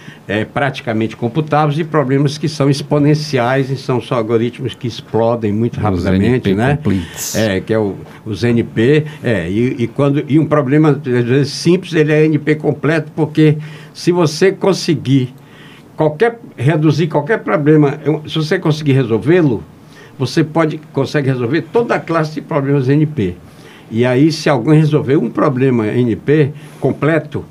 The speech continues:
Speaker 1: desses, é, você estaria provado que P igual a N P. Quer
Speaker 2: Aham,
Speaker 1: dizer, que
Speaker 2: tá
Speaker 1: na área,
Speaker 2: certo.
Speaker 1: e esse é o problema central, assim, dessa área, né?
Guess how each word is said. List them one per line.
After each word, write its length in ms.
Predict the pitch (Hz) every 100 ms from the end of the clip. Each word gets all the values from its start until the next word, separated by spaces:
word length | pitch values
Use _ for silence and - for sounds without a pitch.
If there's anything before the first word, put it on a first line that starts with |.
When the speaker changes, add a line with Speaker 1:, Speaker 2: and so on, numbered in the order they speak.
| -
Speaker 1:
desses, 760 | - 98 151 151 - 101 - - - - - - -
é, 160 | 110 117
você 220 | 120 156
estaria 460 | 139 - 139 143 143
provado 720 | 160 160 117 120 139 147 151
que 180 | 147 151
P 280 | - 151 156
igual 260 | 143 147
a 80 | 151
N 120 | 156
P. 320 | 143 101 90 82 - - - -
Quer 120 | 113
Speaker 2:
Aham, 80 | 85
Speaker 1:
dizer, 440 | 90 95 92 92 90
que 120 | 127
Speaker 2:
tá 40 |
Speaker 1:
na 100 | 123
área, 180 | 127 120
Speaker 2:
certo. 140 | 113 - -
Speaker 1:
e 160 | 123 165
esse 200 | 185 208
é 20 |
o 60 | 196
problema 340 | - 170 185
central, 640 | 151 196 - 143 147 170
assim, 240 | 151 - 127
dessa 320 | 135 - 165
área, 380 | 120 135 196 147
né? 240 | 143